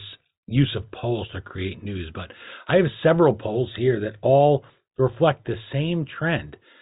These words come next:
And this does not portend well for this country. When you have anybody out there supporting the likes of Osama bin Laden,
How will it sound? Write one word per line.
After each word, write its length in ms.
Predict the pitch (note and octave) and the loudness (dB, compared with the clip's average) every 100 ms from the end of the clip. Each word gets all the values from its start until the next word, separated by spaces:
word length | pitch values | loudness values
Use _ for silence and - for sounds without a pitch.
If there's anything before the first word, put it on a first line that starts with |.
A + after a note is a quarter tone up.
| _ _ _ - | _ _ _ -8
And 220 | G#2 A2 | -4 2
this 160 | F3+ C#3+ | 2 2
does 140 | A#2 G2+ | -2 0
not 240 | B2 C#3 | 0 0
portend 420 | - G#2+ A#2 G2+ | -2 -6 -6 -6
well 300 | F#2+ A2+ G#2 | 0 0 0
for 160 | F#2 F#2+ | -2 -6
this 180 | F2+ - | -8 -8
country. 460 | - F#2 - D2+ C#2+ _ - | -8 -8 -10 -14 -16 _ -2
When 120 | D3 | 2
you 60 | |
have 80 | D3+ | 2
anybody 380 | C3 D3+ B2 A2 | 2 2 4 2
out 140 | G#2+ | 0
there 120 | G#2 F#2 | -4 -8
supporting 360 | - - C3 A2 | -8 -4 -2 -2
the 100 | F#2 | -4
likes 280 | F#2+ G#2 F#2+ | -4 -6 -6
of 60 | |
Osama 480 | E2 D#2 G#2+ A#2 A2 | -14 -12 -8 -6 -6
bin 140 | F2+ D#2+ | -6 -10
Laden, 500 | E2 F#2 B2 - | -8 -2 -2 -2